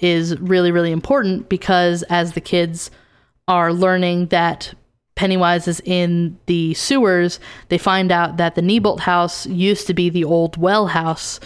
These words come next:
So all of the sewers connect underneath that house. So that's kind of, like, Pennywise's lair, for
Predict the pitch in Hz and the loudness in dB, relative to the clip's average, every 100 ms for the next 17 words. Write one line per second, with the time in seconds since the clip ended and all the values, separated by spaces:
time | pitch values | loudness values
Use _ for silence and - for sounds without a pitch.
0 | - - - - - 165 160 147 - 190 | -20 -20 -20 -4 0 2 2 0 -2 2
1 | 185 175 175 - 202 180 165 - 180 175 | 2 2 -2 2 2 2 -2 -2 0 2
2 | 170 - - - - 196 175 175 170 - | -2 -8 -16 -8 0 0 2 0 0 0
3 | 165 160 180 170 165 - - - 185 175 | -2 0 -2 -2 -4 -12 -14 -4 0 0
4 | - - 180 165 160 - 165 160 - - | 0 -2 0 0 -2 -4 -4 -4 -8 -20
5 | _ _ - - 190 175 170 165 165 165 | _ _ -14 -2 0 2 2 2 2 0
6 | 170 - _ _ _ _ 190 180 180 170 | -2 -8 _ _ _ _ 0 2 4 4
7 | 165 160 - - _ _ _ _ - - | 2 0 -4 -20 _ _ _ _ -20 -8
8 | - 170 165 | -2 0 0